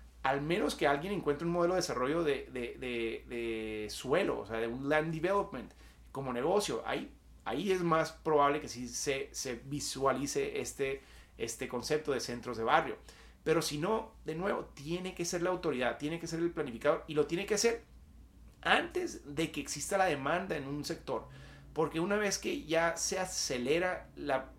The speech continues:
el desarrollo, la gestión de permisos, de trámites, de usos de suelo, de licencias de urbanización para una zona de la ciudad, ya es demasiado tarde. Esos que compraron ese terreno ya tienen su modelo en mente, ya tienen su pro-, proyecto,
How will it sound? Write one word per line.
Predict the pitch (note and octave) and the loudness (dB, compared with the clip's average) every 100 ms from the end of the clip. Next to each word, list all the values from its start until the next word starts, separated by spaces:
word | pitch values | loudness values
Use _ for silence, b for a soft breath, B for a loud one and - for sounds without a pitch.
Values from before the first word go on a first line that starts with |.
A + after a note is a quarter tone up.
| - | -10
el | C3 C3+ | -4 -2
desarrollo, | C#3 A#2+ A2 D3+ D#3 A#2 | 0 -2 2 4 4 0
la | A#2+ | -2
gestión | - - C3 | -6 -10 -8
de | A#2+ | -6
permisos, | - B2 E3+ F3+ E3 D3+ | -6 -6 -4 -2 0 0
de | B2+ | 0
trámites, | - D#3+ E3+ E3+ - D3+ | 2 2 2 0 -2 -4
de | C3+ | -4
usos | A#2 A#2+ | -6 -8
de | A#2 | -4
suelo, | - F3 E3+ - B B B | 2 4 4 2 B B B
de | D3 | -4
licencias | C3+ B2 C#3+ D#3+ | -2 0 0 0
de | D3+ | 0
urbanización | C#3 B2 A2 A2 E3 D#3 | -2 -2 -4 0 0 2
para | - B2 A#2+ | 2 2 2
una | B2 D3+ | -2 -2
zona | D#3 E3+ | -2 -2
de | F#3 | -2
la | |
ciudad, | - C3 F#3 - B B | 0 2 2 0 B B
ya | - | -2
es | D#3+ | 2
demasiado | G#3+ F3 F3+ F#3+ | 4 4 4 6
tarde. | E3 F#3 C#3 C3 | 6 6 2 0
Esos | C#3+ G3+ - B B B | 0 0 -4 B B B
que | C#3+ C3+ C3 | -2 -2 -4
compraron | - D3+ C#3 - E3 F3+ F#3+ | -2 -2 0 6 8 6 2
ese | G3+ | -2
terreno | D3 F3 F#3+ D3 | -2 0 0 0
ya | D3+ F3 - | 2 0 -4
tienen | D3+ E3+ G#3 A#3+ - | -4 2 4 2 -2
su | - F#3 | -4 -2
modelo | D#3 D3 C#3 E3+ | 2 2 4 2
en | F3+ | 2
mente, | C#3+ F3 G3+ D3 | 0 -2 -4 -2
ya | D3+ E3 | 0 0
tienen | E3 F3 G3 F#3+ | 0 -2 -2 -4
su | - E3+ | -6 -8
pro-, | - D3+ C#3+ | -6 -6 -4
proyecto, | - C#3 C3+ C3 F3+ - | -2 0 0 -2 -2 -2